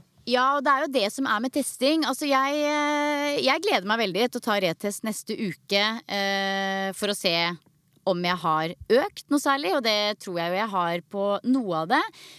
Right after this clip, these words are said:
Men jeg kunne nok helt sikkert, jeg trives jo veldig godt med det programmet jeg trener nå, samtidig som jeg kjenner at jeg hadde jo på en måte tenkt at jeg skulle trene dette programmet fullt opp til høstferie, og det er det nå neste uke. Kjenner at etter høstferie så kommer jeg til å gå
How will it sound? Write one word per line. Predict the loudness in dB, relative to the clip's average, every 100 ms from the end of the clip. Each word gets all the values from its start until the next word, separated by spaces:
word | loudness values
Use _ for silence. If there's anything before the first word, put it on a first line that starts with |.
| _
Men | 0 0
jeg | 0
kunne | -2 -2
nok | -2 -2 -2
helt | -2 -2
sikkert, | -4 -8 -4 -2
jeg | -2
trives | -2 -6 -6 -6
jo |
veldig | -8 -8 -2 0 0 -6 -2
godt | 0 0 -2
med | -2 0
det | -2 -4
programmet | -4 -4 -4 -4
jeg | -4 -6 -8
trener | -4 -4 -2
nå, | 0 0
samtidig | 0 -2 -2 -6 -6 -6
som | -6
jeg | -4
kjenner | -4 -4 -2 -2
at | -4 -8 -20 -20 -20 _ _ _ -4
jeg | 0
hadde | 0 0
jo | -2
på | 0
en |
måte | -2 -2 -2 -4
tenkt | -4 -6 -6
at | -8
jeg | -8
skulle | -8 -6
trene | -4 -4
dette | -6 -6
programmet | -6 -6 -6
fullt | -8 -8 -8
opp | -12 -8
til | -8
høstferie, | -8 -6 -6 -2 -2 -2 -6
og | -8 -4
det | 0
er | 0 0
det | -4
nå | -6 -6
neste | -8 -10 -12
uke. | -4 -2 -2 -8 -20 -20 -8
Kjenner | -2 0 0 -4
at | -4
etter | -6 -4
høstferie | -6 -4 -4 -2 -2
så | -2
kommer | -4 -4 -4
jeg | -6
til |
å |
gå | -8